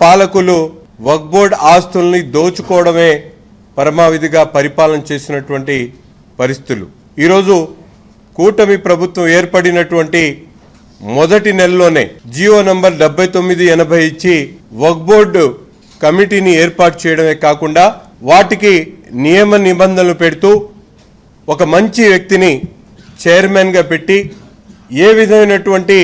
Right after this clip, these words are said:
ఆలోచనతో వక్ఫ్ బోర్డు చట్టాన్ని మార్పు తీసుకొని వచ్చినప్పుడు కూడా కేంద్ర ప్రభుత్వం వాటి ఆస్తులను ఎక్కడా కూడా ఇబ్బంది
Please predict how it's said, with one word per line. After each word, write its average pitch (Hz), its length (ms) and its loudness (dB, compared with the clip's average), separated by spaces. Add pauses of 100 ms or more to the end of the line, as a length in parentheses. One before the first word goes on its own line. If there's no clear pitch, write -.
(840)
ఆలోచనతో 196 680 2 (880)
వక్ఫ్ 170 280 0
బోర్డు 220 280 2
చట్టాన్ని 202 560 2 (640)
మార్పు 202 460 2
తీసుకొని 196 360 -4
వచ్చినప్పుడు 180 460 -4 (120)
కూడా 170 160 4 (120)
కేంద్ర 175 240 0 (100)
ప్రభుత్వం 151 360 -4 (640)
వాటి 175 320 2 (160)
ఆస్తులను 214 420 2 (140)
ఎక్కడా 202 260 2 (140)
కూడా 190 180 4 (880)
ఇబ్బంది 220 340 2